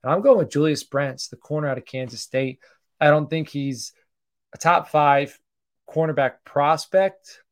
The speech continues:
in this class, but I would say he might have top five ceiling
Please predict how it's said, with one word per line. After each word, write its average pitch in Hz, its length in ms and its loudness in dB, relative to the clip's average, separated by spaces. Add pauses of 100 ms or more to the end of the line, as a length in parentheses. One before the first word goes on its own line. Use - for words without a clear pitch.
in 175 160 -6
this 170 160 -10
class, 165 540 0 (320)
but 131 100 -4
I 165 120 2
would 233 200 -8
say 190 400 -4
he 170 280 -12
might 170 300 -4
have 147 520 -4
top 151 320 -6
five 135 340 -4
ceiling 127 500 -8